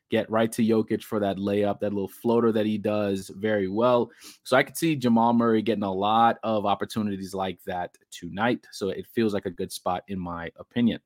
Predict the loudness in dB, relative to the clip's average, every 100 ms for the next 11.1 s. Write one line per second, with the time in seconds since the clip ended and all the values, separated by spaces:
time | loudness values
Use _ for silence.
0 | -18 -20 -2 6 8 8 6 4 4 0
1 | 2 4 4 2 2 2 2 0 -2 2
2 | 4 2 -6 -4 0 4 2 2 0 0
3 | -2 -6 -2 -2 -2 -4 -6 -8 -12 -8
4 | -4 0 0 -2 _ -20 -2 2 2 2
5 | -2 -6 -4 -2 2 2 2 0 2 2
6 | 0 -2 -6 -4 0 0 -4 -2 0 0
7 | -2 -10 -20 _ -6 2 4 4 2 0
8 | 0 2 4 4 4 2 2 2 2 2
9 | 0 -6 -8 -4 -2 -2 0 2 4 2
10 | 0 -2 2 2 2 0 -4 _ -4 -2
11 | -2